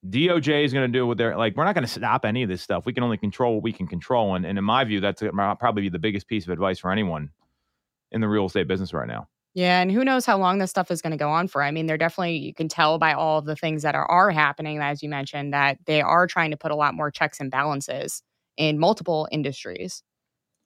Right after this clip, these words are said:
Speaker 1: Well, and, and let's be clear, real estate, like, was not disrupted for a long time.
Speaker 2: For a long time.
Speaker 1: Uh, I mean, until, like,
Speaker 2: <laughs>
Speaker 1: very recently. And, I mean, there, there's trillions of dollars being put in <clears throat> to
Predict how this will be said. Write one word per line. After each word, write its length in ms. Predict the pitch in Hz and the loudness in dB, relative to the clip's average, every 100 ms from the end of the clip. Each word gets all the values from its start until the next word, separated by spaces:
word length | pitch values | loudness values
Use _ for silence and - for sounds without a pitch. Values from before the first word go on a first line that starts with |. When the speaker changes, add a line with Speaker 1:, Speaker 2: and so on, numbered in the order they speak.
| _ - | _ 0
Speaker 1:
Well, 100 | 175 | 2
and, 100 | 170 | 2
and 120 | 151 | 2
let's 140 | 175 - | 0 0
be 120 | 208 | -4
clear, 240 | - 226 | 0 2
real 220 | 92 156 214 | 2 2 0
estate, 360 | - 113 104 | 2 0 2
like, 180 | 107 92 - | 0 0 -2
was 140 | 95 | -2
not 220 | 110 117 | 2 2
disrupted 420 | 101 - 90 80 | 0 -2 -2 -2
for 120 | - 87 | -4 -2
a 40 | |
long 220 | 85 76 | -2 -4
time. 180 | - 87 | -4 0
Speaker 2:
For 80 | 180 | 2
a 60 | |
long 180 | 165 165 | 2 0
time. 200 | 170 - | -2 0
Speaker 1:
Uh, 200 | 107 98 | 2 4
I 60 | 110 | 2
mean, 160 | 117 | 2
until, 320 | 113 120 139 117 | 2 2 2 0
like, 160 | 95 | -2
Speaker 2:
<laughs> 20 | |
Speaker 1:
very 240 | 117 135 110 | 2 2 4
recently. 560 | 120 117 101 95 95 | 2 0 -4 -2 0
And, 140 | 95 95 | 0 0
I 60 | |
mean, 180 | 110 110 | 0 0
there, 140 | 110 101 | 0 -2
there's 180 | 107 87 98 _ _ | -4 -6 -10 _ _
trillions 560 | - - 185 185 156 131 | -16 -4 0 0 0 -2
of 120 | 107 | 0
dollars 420 | 110 123 127 98 | 2 4 4 0
being 240 | 95 110 101 | -2 -2 -2
put 160 | 120 | -2
in 300 | 107 101 95 - _ _ _ _ _ _ | 0 0 -2 -4 _ _ _ _ _ _
<clears throat> 520 | 170 139 107 - _ - | -4 -4 -6 -10 _ -6
to 400 | 135 113 101 | -2 0 -2